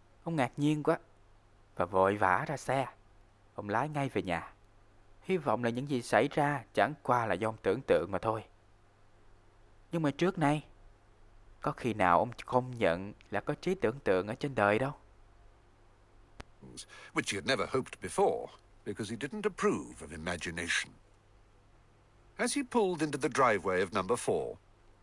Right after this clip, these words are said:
Speaker 2: the first thing he saw, and it didn't improve his mood, was the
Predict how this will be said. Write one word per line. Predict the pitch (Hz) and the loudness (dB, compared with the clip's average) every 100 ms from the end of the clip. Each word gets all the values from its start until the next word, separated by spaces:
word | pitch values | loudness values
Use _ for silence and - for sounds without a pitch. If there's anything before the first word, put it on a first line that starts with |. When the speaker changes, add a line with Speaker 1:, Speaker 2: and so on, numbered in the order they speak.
| - | -8
Speaker 2:
the | - | -4
first | - 226 - | 2 2 2
thing | - 101 | -4 -4
he | 104 | -6
saw, | - 147 82 78 - | -2 0 0 -4 -8
and | 98 | -12
it | 87 78 | -12 -10
didn't | 135 131 80 | -12 -10 -12
improve | 87 78 101 80 | -12 -10 -8 -8
his | 69 71 | -12 -14
mood, | 85 170 80 - - - - - - _ - | -8 -8 -8 -14 -20 -20 -20 -20 -20 _ -10
was | 98 | -6
the | 131 | -6